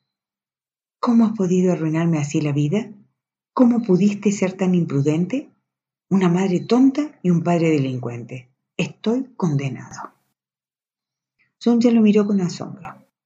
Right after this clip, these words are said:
Si hubiera sido un niño pequeño, le habría dicho que se callara, que vigilara sus modales,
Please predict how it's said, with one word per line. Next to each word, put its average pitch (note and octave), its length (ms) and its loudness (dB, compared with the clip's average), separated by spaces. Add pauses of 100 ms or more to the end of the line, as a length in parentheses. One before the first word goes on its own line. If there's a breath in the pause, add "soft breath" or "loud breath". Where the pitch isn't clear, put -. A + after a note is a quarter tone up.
(140)
Si - 160 -2
hubiera G3 200 6
sido G3+ 300 4
un F#3+ 140 2
niño G3 260 4
pequeño, G3 400 0
le F3+ 100 0
habría E3+ 260 0
dicho F3+ 280 -4
que F3 80 -8
se D3 160 -10
callara, C3+ 520 -10 (300)
que F3 120 2
vigilara D#3+ 500 2
sus F#3+ 200 -2
modales, C3+ 560 -6